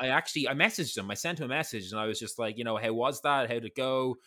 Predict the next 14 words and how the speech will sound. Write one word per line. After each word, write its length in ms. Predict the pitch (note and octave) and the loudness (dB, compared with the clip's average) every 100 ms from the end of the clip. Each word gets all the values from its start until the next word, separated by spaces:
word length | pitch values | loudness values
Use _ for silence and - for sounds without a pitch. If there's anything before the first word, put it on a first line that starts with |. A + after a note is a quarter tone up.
| - _ A2+ | -20 _ -6
I 40 | |
have 80 | B2+ | -2
a 40 | |
reply 320 | B2+ A2+ B2+ C#3 | -2 0 0 0
from 180 | B2 | -4
him 100 | G#2+ G#2+ | -8 -2
there 300 | A2 A#2 G#2 | -2 -2 -2
that 140 | G2 | -4
I, 160 | G2 F#2+ G2 | -4 -4 -4
I 60 | |
haven't 240 | G#2+ A2 G#2 | -4 -6 -4
opened 320 | C3+ C#3 F#2+ | -4 -4 -8
yet, 200 | F#2+ F#2+ - | -4 -6 -4
but 160 | G#2+ | -6